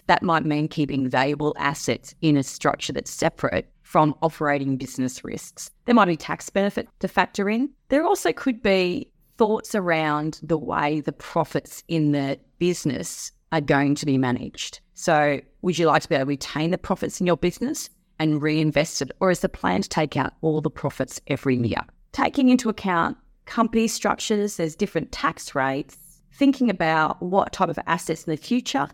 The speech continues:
and expansion plans is a big factor. Think about the flexibility and the simplicity. So they're all things that we weigh up when deciding what the right structure for your business might be.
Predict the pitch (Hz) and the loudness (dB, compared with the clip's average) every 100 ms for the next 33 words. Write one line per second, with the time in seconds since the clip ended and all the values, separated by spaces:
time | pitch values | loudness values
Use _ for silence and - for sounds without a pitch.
0 | - 165 147 - - 170 190 208 - 220 | -4 -2 -2 -4 0 0 0 -6 -4 0
1 | 240 339 349 - 175 143 165 - - - | 2 2 0 -6 -6 -4 -6 -4 -4 -2
2 | - - _ _ - 294 - 208 190 - | -2 -4 _ _ 0 2 4 2 2 -2
3 | - - 165 160 160 160 _ - 160 147 | -2 0 2 4 2 -2 _ -2 0 0
4 | - 151 139 135 - - 185 - _ - | -2 -2 -2 -6 -6 -10 -10 -16 _ -2
5 | 466 381 - - 233 220 220 180 160 160 | 2 4 4 4 2 2 2 2 4 4
6 | 147 135 135 160 147 147 139 147 135 135 | 4 2 -2 2 2 2 0 4 4 4
7 | 139 - _ _ 165 156 160 - 151 135 | -2 -6 _ _ -2 2 2 2 0 2
8 | 123 - 151 - 139 - 135 135 127 117 | 0 -2 -6 -4 -6 -4 -2 0 0 -2
9 | 123 - - - - - | -6 -8 -8 -6 -8 -8